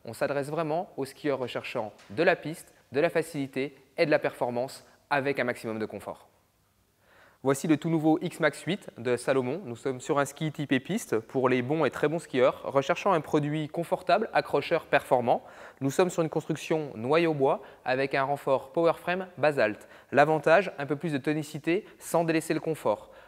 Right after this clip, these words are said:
Ce sera un ski typé piste, construction cap sandwich cap. Le cap,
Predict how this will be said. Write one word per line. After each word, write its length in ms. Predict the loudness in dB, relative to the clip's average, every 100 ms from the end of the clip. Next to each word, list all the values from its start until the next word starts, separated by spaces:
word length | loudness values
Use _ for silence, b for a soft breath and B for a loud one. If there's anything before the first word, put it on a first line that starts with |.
| B
Ce 140 | -6
sera 200 | 0 0
un 40 |
ski 320 | 0 -2 -6 -6 -8
typé 260 | 0 2
piste, 400 | 2 0 -6 -10 -6
construction 580 | -6 -6 -8 -2 -2 -2 4
cap 260 | 4 4 -2
sandwich 460 | -6 -4 -4 0
cap. 260 | 2 2 -2 B B
Le 160 | -4 0
cap, 240 | 2 2